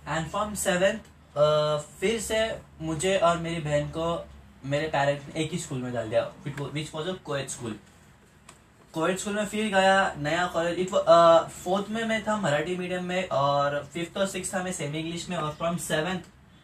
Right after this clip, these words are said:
I got admission in English medium। Actually जो इंग्लिश मीडियम में हमने एडमिशन लिया था वो स्कूल में सेमी इंग्लिश और मराठी मीडियम के बच्चों को लेते नहीं है, but after seeing our performance, our results, they decided to take us in।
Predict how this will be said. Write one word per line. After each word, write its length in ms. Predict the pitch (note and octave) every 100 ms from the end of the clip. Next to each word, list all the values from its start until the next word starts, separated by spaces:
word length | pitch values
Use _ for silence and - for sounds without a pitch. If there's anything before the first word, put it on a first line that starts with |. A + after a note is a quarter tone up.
| _ C#3+
I 100 | D3
got 120 | E3
admission 440 | D#3 C#3+ D#3+ F3+
in 160 | E3+ F#3
English 320 | D3 C#3+ C#3+
medium। 260 | C3 A2 G#2+ - - - - - - - - - -
Actually 420 | C3+ - G3+ A3+
जो 100 | G#3+
इंग्लिश 360 | G3+ F3 G3
मीडियम 240 | G#3 F#3+ G3
में 180 | G3 G3
हमने 420 | E3 D#3+ F3+ F3+
एडमिशन 420 | C3 C3+ D#3 F#3
लिया 360 | F3 D3 D#3+ E3
था 200 | D3+ D3
वो 200 | D3+ E3
स्कूल 480 | - - D#3 E3+
में 280 | F3 F#3 A3
सेमी 340 | G3+ D#3+ D#3+ F3
इंग्लिश 300 | F3 F#3+ F#3
और 100 | F3+
मराठी 760 | C#3+ C3 D3 D#3 E3+ F3+ F#3 _ _ D3
मीडियम 280 | D3 E3
के 100 | D#3+
बच्चों 320 | E3+ D3+ - E3
को 80 |
लेते 280 | D#3 C3+ D3
नहीं 140 | C#3+ B2+
है, 140 | B2
but 140 | C#3+ D3+ - _ _ - -
after 260 | A#2 C3+ F#3+
seeing 380 | F#3 - F3 F#3+ F3
our 100 | F#3
performance, 600 | D#3+ D3 E3 E3 D#3+ E3+
our 180 | D#3 D3
results, 380 | C#3+ C#3 D3+ D3+
they 140 | D#3 C#3
decided 380 | D#3 D3+ D3+
to 40 | F3+
take 200 | D#3+ D3
us 220 | C#3+ C#3
in। 120 | B2+